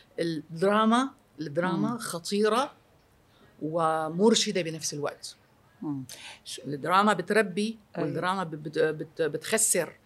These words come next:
Speaker 1: يعني مو بتخسر مصاري، بتخسر أفكار، بت-، بتدهور
Speaker 2: بتخسر
Speaker 1: لك،
Speaker 2: لأيام.
Speaker 1: بتدهور لك جيل وبتشجع لك جيل وبتبث أفكار سيئة وبتبث أفكار إيجابية. فالدراما خطيرة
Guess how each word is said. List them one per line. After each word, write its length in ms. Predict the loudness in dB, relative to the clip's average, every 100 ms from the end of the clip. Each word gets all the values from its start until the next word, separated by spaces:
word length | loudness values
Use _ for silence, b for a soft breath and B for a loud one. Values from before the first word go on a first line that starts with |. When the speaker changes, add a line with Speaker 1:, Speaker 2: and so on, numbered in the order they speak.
| B B B
Speaker 1:
يعني 280 | -8 -6 -2
مو 120 | 2
بتخسر 540 | 2 2 0 2 0
مصاري، 380 | -2 -4 -4 -6
بتخسر 680 | -8 -6 -4 -2 0 0 0
أفكار، 520 | -8 -2 4 4 4 -4 B B B
بت-، 360 | -4 -4 -4 2
بتدهور 580 | 2 2 2 2 6 6
Speaker 2:
بتخسر 140 | 6
Speaker 1:
لك، 80 | 4
Speaker 2:
لأيام. 280 | 4 2 4
Speaker 1:
بتدهور 300 | 4 6 6
لك 180 | 6 2
جيل 520 | -2 -2 0 0 -2 B B
وبتشجع 800 | -6 -4 -4 -4 0 2 6 6
لك 160 | 6 0
جيل 380 | 0 -6 -6 0
وبتبث 680 | 0 2 -2 0 8 10 10 4
أفكار 420 | -2 2 2 2
سيئة 520 | 4 2 4 0 0 b b 0
وبتبث 540 | 2 2 0 2 4
أفكار 420 | 2 -4 -2 -2
إيجابية. 580 | -2 -6 -4 -6 -4 -6
فالدراما 580 | -6 -8 -2 4 4 4
خطيرة 600 | -2 -6 -6 -4 -6